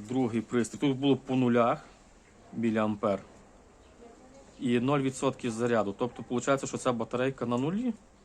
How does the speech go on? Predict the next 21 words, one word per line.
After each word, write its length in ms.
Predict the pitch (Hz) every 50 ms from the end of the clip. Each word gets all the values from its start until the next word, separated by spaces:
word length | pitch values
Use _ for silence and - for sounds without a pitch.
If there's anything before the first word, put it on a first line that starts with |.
| - - -
Получається, 480 | - 107 98 101 - 123 131 139 - -
що 140 | - - 104
так. 220 | - 107 101 98 - - - - - - - - - - - - - - - - -
А 60 | - 104
ну, 120 | 113 110
дамо 300 | 110 117 110 117 117 113
їм, 260 | 113 113 113 113 110 - - - - - - - - - - - - - - - - - - - - - -
йому 360 | 117 107 107 110 117 117 113
сто 400 | 113 - - - - 123 110 107
міліампер. 680 | 110 113 113 110 117 120 120 117 - 139 139 160 170 - - - - - - - - _ - - - - - - - - - - - - - - - - - - - - - - - - - - - - - - - - - - -
І 40 | - - -
подивимося. 460 | 110 101 110 127 131 135 - - 104
Так, 300 | - - 117 101 101 -
о, 180 | 135 110 95 - - - -
так, 240 | - 123 104 98 -
це 120 | - 175 170
є 100 | 156 143
час. 260 | - - 101 98 - -
О 80 | 120
дві 220 | 117 131 147 151 131
хвилини 540 | - - 117 127 156 190 208 202 202 196